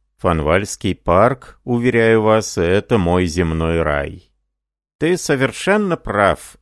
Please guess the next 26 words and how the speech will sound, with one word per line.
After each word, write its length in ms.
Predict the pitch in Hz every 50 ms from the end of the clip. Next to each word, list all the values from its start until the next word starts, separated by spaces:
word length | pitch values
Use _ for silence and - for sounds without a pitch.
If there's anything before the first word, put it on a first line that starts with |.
| _ -
это 240 | 120 120 - - 180
именно 720 | - - - 92 101 110 113 107 98 95 90 87 82 80
рай", 440 | 82 82 78 76 71 - - _ _ _ _ _
подтвердил 720 | - 104 - _ - 85 82 82 76 69 76 87 90 80
он, 200 | 87 90 87 82
смеясь. 680 | - - - 95 90 85 85 82 80 73 - - - - _ _ _ _
"И 180 | - 127 127 127
запрещенные 1080 | 113 113 131 127 - 135 131 - - - - 196 214 214 208 202 196 190 180 165 156
яблоки 680 | 143 113 98 123 170 214 226 214 190 156 - - - 127
растут 500 | 110 107 107 107 - - - 185 202 196 -
как 320 | - 180 185 185 - -
раз 600 | 127 127 151 170 202 233 240 233 - - - -
в 60 | 131
его 520 | 120 113 117 127 123 113 139 175 190 - -
ограде. 720 | 135 113 92 98 95 95 92 90 80 87 90 87 80 - _ _ _ _ _ _
Каждую 480 | - 95 90 90 82 85 90 101 101 101
минуту 420 | 101 113 113 120 113 - - 98
ты 140 | - 101 95
будешь 360 | 90 95 98 92 98 90 -
наталкиваться 760 | - 104 98 - 101 98 107 107 - 120 101 101 98 - - 113
на 140 | 101 95 87
древо 360 | 85 95 110 117 117 107 92
познания 720 | - - 104 98 82 92 104 107 113 117 104 92 92 92
добра 540 | 82 92 92 85 82 90 98 113 135 151 160
и 140 | 156 123 104
зла 540 | 95 90 95 95 98 98 98 92 90 -